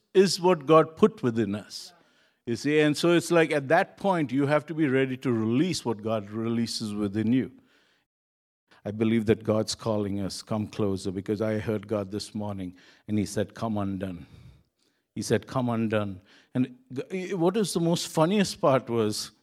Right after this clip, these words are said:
you laugh at this, if, I'll date myself. I had to play a Duran Duran song called "Come Undone." Can you imagine? God basically speaks through a Duran Duran song.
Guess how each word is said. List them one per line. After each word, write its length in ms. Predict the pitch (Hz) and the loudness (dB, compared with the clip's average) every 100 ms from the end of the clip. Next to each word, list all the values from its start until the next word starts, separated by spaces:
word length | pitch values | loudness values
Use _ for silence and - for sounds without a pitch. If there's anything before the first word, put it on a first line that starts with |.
| _ | _
you 120 | 131 | 0
laugh 400 | 113 113 110 - | 4 4 2 -4
at 120 | 101 | -10
this, 220 | 90 87 | -8 -12
if, 160 | 110 101 113 113 - | -10 -10 -6 -6 -6
I'll 180 | 104 120 | -4 -4
date 340 | 110 117 117 113 | 0 0 0 -6
myself. 440 | 95 - 95 85 - - - _ _ | -8 -8 -8 -8 -14 -20 -20 _ _
I 100 | 127 | -4
had 300 | 123 - 185 | -2 0 0
to 80 | 202 | -2
play 340 | - 170 170 | -2 0 0
a 140 | - 131 | 0 -6
Duran 500 | 113 104 113 135 139 | -4 -2 0 0 0
Duran 380 | 120 113 113 110 | -2 -2 -4 -6
song 500 | - 92 80 78 82 _ _ _ _ _ _ | -10 -12 -12 -18 -20 _ _ _ _ _ _
called 320 | - 117 110 | 0 2 0
"Come 260 | - 143 131 | -2 -2 -2
Undone." 480 | 120 101 98 95 90 _ _ _ _ _ _ _ _ _ _ _ _ _ _ _ _ _ _ _ | -8 -8 -8 -12 -14 _ _ _ _ _ _ _ _ _ _ _ _ _ _ _ _ _ _ _
Can 120 | 196 - | -10 -2
you 60 | 262 | 0
imagine? 480 | 120 120 123 160 139 - - _ | 0 -2 -4 -6 -8 -12 -20 _
God 320 | 110 117 135 127 | -12 -8 -6 -4
basically 420 | 120 - 113 110 | -4 -6 -8 -8
speaks 540 | - - 117 120 - | -10 -10 -10 -10 -12
through 140 | 127 107 | -6 -6
a 40 | |
Duran 480 | 98 98 95 104 113 | -6 -12 -8 -6 -6
Duran 400 | 107 110 117 117 | -6 -6 -6 -10
song. 200 | - | -14